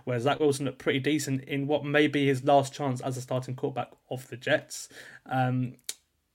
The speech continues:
yeah, give me Miami to win this one, but I think the Jets will cover. It's quite a big spread. I don't like that at all. It's too big. You know, the Jets defense can slow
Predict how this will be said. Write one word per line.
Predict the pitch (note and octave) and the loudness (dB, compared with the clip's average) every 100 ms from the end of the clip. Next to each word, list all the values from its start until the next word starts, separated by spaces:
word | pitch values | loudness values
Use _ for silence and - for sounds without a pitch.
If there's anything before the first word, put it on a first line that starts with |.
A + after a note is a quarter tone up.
| _ | _
yeah, | - E3+ C3+ | 0 4 4
give | C3 | 6
me | G#3 | 8
Miami | G3 F#3 F3+ | 10 8 8
to | D#3+ D3 | 6 6
win | C#3 | 6
this | C3 | 4
one, | D3 C#3 C3 - | 4 4 2 2
but | D3 | 2
I | C3+ | 2
think | D3 C#3+ | 0 -2
the | C3 | 0
Jets | D#3 C3+ | 2 0
will | C#3+ C3+ | -2 -4
cover. | - C3 B2+ B2 - | -2 -2 -2 -6 -10
It's | C3 | -6
quite | - D#3 | 2 2
a | C3+ | 4
big | C#3+ C3 | 0 -2
spread. | - B2+ | -2 0
I | |
don't | B2+ C#3+ | 0 0
like | C#3+ | -2
that | C3 A#2+ | -6 -8
at | C3 | -4
all. | C#3 C3 C3 - - | 0 0 -2 -10 -16
It's | - | -10
too | - C#3+ | 0 2
big. | C3 C3 B2+ | 4 2 0
You | B2 C3+ | 0 0
know, | B2 | 0
the | B2 | 0
Jets | D3+ C#3 | 0 0
defense | D3+ C#3 C3+ | -2 0 -2
can | C3 D#3 D3 | -2 -2 -2
slow | - D3 C#3+ | 0 4 4